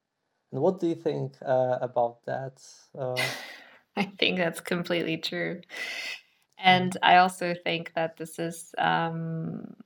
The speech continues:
Speaker 2: this is a pity because unfortunately then they, they have so many other duties and responsibilities that they stop doing what they're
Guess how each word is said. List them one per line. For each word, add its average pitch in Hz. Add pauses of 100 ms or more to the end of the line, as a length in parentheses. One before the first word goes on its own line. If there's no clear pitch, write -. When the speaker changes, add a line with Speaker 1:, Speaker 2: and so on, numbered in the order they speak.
(280)
Speaker 2:
this 185
is 180
a 180
pity 175
because 151
unfortunately 160
then 156
they, 156
they 170
have 165
so -
many 165
other 165
duties 160
and 160
responsibilities 160
that 156
they 160
stop 165
doing 175
what 165
they're 160